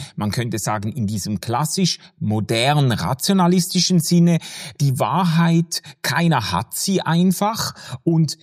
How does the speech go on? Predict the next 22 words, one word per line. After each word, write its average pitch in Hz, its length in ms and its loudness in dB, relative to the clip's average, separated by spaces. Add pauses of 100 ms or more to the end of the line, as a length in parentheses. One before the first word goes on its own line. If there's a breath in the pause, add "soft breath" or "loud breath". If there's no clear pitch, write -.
(100)
wir 147 320 0
werden 147 480 0
sie 151 400 -2
nie 156 540 2
ganz 160 560 0
entdecken, 147 920 -2
aber 170 600 -2
im 160 180 4
Zuge 190 480 0
der 170 220 0
Verständigung, 180 880 0
auch 101 240 -4
der 87 200 0
wissenschaftlichen 175 880 0
Verständigung, 160 760 2 (260 loud breath)
nähern 143 680 4
wir 156 240 0
uns 151 360 -2
ihr 151 320 -2
immer 160 300 4
mehr 127 400 -2
an. 110 380 0